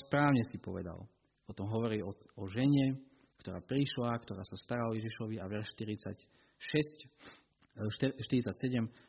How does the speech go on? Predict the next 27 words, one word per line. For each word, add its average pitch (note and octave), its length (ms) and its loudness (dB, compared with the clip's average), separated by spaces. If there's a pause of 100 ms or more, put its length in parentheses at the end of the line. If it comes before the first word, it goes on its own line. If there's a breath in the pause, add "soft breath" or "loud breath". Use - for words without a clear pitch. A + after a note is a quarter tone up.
„Preto D3+ 240 6
ti E3+ 160 6
hovorím, D3 560 8 (320 soft breath)
odpúšťajú E3 760 8 (140)
sa B2 80 4
jej A2 160 4
mnohé B2+ 400 8
hriechy, A2+ 560 -2 (240)
lebo G2+ 240 0
veľmi B2 400 8
milovala.“ F2+ 560 0 (400)
Tento F#2+ 240 -4
verš F#2+ 240 -8
som F#2 80 -10
chcel. F#2 200 -12 (200)
Štyridsaťsedem: G2+ 640 -4 (400 soft breath)
„Odpúšťajú D#3 560 6
sa B2 160 4
jej G#2+ 80 4
mnohé D3 400 8
hriechy, D3+ 560 0 (400 soft breath)
lebo G#2 240 0
mnoho A#2+ 500 8
milovala.“ F2+ 640 0 (400)
Keď A#2+ 240 -2
iba B2 240 4
tento B3 240 8